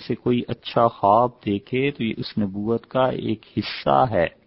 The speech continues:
یراہ المسلم، مسلم خود دیکھتا ہے، او توری لہو، یا اس کے لیے کوئی دیکھ کر اسے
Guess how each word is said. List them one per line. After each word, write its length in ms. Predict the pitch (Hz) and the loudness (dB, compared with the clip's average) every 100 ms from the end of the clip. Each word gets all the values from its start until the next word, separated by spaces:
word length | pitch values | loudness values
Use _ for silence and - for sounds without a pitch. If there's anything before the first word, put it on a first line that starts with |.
| _ _ _ _ _ _ | _ _ _ _ _ _
یراہ 360 | 107 101 107 110 | 2 6 6 6
المسلم، 800 | 110 95 98 - - 123 147 139 | 2 -2 -4 -6 -4 -2 0 0
مسلم 420 | 107 - 123 131 - | -4 -4 0 0 -2
خود 280 | - 147 113 | -4 -6 -4
دیکھتا 440 | 131 127 - 113 98 | -6 -6 -2 2 2
ہے، 120 | 92 _ _ - - - | 0 _ _ -20 -10 4
او 220 | 139 170 | 6 6
توری 280 | 165 165 160 | 0 0 0
لہو، 540 | 156 143 117 113 101 | 0 2 2 2 0
یا 100 | 98 - | 0 -2
اس 160 | - | -8
کے 140 | - 147 | -2 0
لیے 280 | 78 82 160 | 2 0 2
کوئی 240 | 123 113 | 2 0
دیکھ 480 | 95 107 120 - - | 0 0 0 -4 2
کر 180 | 131 151 | 4 4
اسے 320 | 156 - | 2 -4